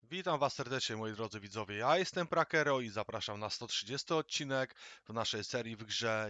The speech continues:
U F C cztery Stwórz Zawodnika. W tym materiale specjalnie dla was pojawi się Johnny Lawrence z serialu Cobra Kai.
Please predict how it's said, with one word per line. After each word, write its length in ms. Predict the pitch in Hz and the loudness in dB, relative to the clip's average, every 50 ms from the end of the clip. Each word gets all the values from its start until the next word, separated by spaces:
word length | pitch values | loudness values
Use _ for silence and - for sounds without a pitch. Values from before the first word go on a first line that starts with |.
| 110 127 135 | -2 -2 -2
U 40 | 120 | -2
F 140 | 110 104 - | -2 -2 -2
C 180 | - 107 101 | -4 -6 -4
cztery 400 | - - - - 120 110 107 107 | -6 -6 -4 -2 -2 -2 -2 -6
Stwórz 400 | - - - - 104 101 95 90 | -6 -8 -12 -12 -12 -10 -10 -8
Zawodnika. 760 | 90 101 107 107 120 131 - 123 123 120 - - 110 107 107 104 - - - - _ | -4 -4 -4 -2 -4 -6 -6 -6 -12 -10 -6 -4 -2 -2 -2 -2 -4 -12 -20 -20 _
W 80 | _ - | _ -6
tym 140 | - 175 | -4 0
materiale 440 | 196 202 - - 175 170 160 147 143 | 2 2 2 4 4 4 6 6 4
specjalnie 520 | - - 135 113 - 139 135 127 120 117 107 | 2 0 -6 -6 -2 0 0 0 0 -2 -2
dla 180 | 113 117 110 | 0 0 0
was 220 | 104 107 107 101 - | 0 0 -2 -4 -6
pojawi 360 | - 104 110 113 113 104 101 | -8 -6 -4 -4 -4 -4 -6
się 160 | - - 101 95 110 | -6 -6 -6 -4 -2
Johnny 240 | 127 139 143 123 | -2 -2 -2 0
Lawrence 580 | 113 123 123 120 113 113 107 107 110 - - - - - - - - - | 0 0 0 0 0 0 -2 -2 -4 -4 -6 -8 -10 -16 -20 -20 -18 -10
z 140 | - - | -8 -6
serialu 520 | - - 110 107 110 120 135 135 120 107 107 | -4 -2 -2 -2 -2 -2 -2 -2 -2 -4 -4
Cobra 400 | - - 175 - 127 127 120 107 | 2 4 4 4 4 2 0 2
Kai. 420 | - 139 127 117 110 107 107 107 | 2 4 4 4 4 4 0 -4